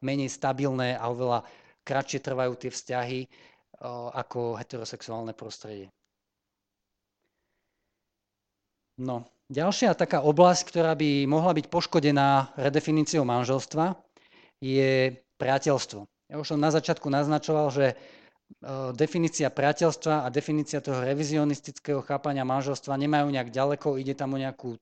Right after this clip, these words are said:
citovú blízkosť. V zásade,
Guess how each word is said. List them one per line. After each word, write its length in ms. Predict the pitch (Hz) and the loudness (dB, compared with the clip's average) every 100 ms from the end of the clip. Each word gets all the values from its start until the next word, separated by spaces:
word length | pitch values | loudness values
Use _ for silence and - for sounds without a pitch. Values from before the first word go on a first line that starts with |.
| _ | _
citovú 320 | 143 139 135 | -10 -6 -6
blízkosť. 720 | 117 127 131 - 160 170 - - - - - - - - - 139 135 135 131 123 | -4 -4 -4 -2 -2 -2 -6 -18 -20 -20 -20 -20 -20 -20 -12 -6 -2 0 -2 -2
V 80 | 120 | -4
zásade, 800 | 135 165 180 170 165 156 151 | -2 0 0 2 6 6 4